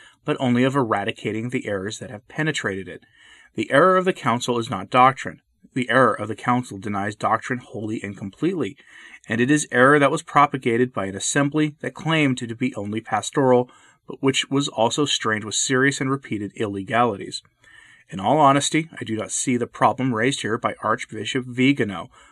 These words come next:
with regard to a specific intervention of the future magisterium on the errors of the Concili Bolo that was Vatican two. His thesis, if we have correctly understood it, is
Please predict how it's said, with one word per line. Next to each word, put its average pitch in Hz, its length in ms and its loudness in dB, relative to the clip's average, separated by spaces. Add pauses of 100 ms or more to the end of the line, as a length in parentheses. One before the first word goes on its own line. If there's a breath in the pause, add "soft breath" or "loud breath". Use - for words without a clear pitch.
(160 soft breath)
with - 220 -4
regard 107 320 2
to 120 100 -2
a 113 60 -2
specific 165 640 -4
intervention 123 540 -2
of 110 220 -8
the 110 80 -10
future 117 340 -4
magisterium 113 760 -2 (400 loud breath)
on 113 140 0
the 120 180 2
errors 113 320 2
of 104 120 -4
the 110 80 -8
Concili 107 580 -4
Bolo 123 420 0
that 110 220 -4
was 117 220 -2 (120)
Vatican 101 540 -10
two. 120 320 2 (640 soft breath)
His - 220 -6
thesis, 175 520 2
if 120 160 -8
we 123 160 2
have 117 280 0
correctly 107 420 -8
understood 113 420 -2
it, 139 140 0 (480 soft breath)
is 147 160 -2